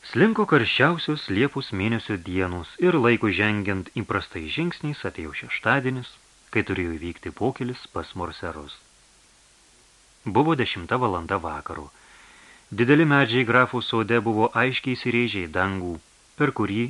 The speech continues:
atidengdami auksinėmis žvaigždėmis nubertą mėlynę, plaukė paskutiniai, visą dieną grumėjusios audros debesys. Iš apatinio aukšto salės aidėjo muzika –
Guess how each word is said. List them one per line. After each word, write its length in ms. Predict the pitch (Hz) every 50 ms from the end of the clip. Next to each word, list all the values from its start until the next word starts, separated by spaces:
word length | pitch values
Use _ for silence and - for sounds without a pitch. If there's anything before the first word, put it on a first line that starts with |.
| - -
atidengdami 720 | - 110 - 107 92 98 95 92 80 95 92 95 98 120 -
auksinėmis 580 | 120 98 85 - - 107 98 95 95 92 85
žvaigždėmis 560 | - 87 92 90 85 76 98 98 101 98 -
nubertą 400 | 120 110 98 98 95 92 - 98
mėlynę, 480 | 92 92 92 90 101 117 120 120 120 117 117 - - - - - - - _
plaukė 360 | - 135 170 165 - 156 143
paskutiniai, 720 | - 120 107 - - 127 123 - 131 143 151 143 139 139 - _ _ _ _ _ _ _ _ _ - -
visą 400 | 113 107 160 160 - 147 135 110
dieną 320 | 120 123 127 123 123 120
grumėjusios 680 | 101 - 92 85 85 87 90 87 82 - 95 85 - -
audros 560 | - 101 85 80 78 82 87 101 101 - - - _
debesys. 720 | - 85 76 85 76 71 71 73 - - - - - - - - _ _ _ _ _ _ _ _ _ _ _ _ _ _ _ _ _ _ _ _ _ - - - _ - _ _ _ _ _ - 175
Iš 220 | 185 185 - -
apatinio 480 | 165 - - 143 - 185 175 165 160 -
aukšto 480 | 160 139 139 135 - - - 123 113
salės 480 | - - 110 104 104 107 117 113 - - -
aidėjo 420 | - 104 92 80 95 87 82 82
muzika – 560 | 80 80 82 90 107 104 107 117 - - 107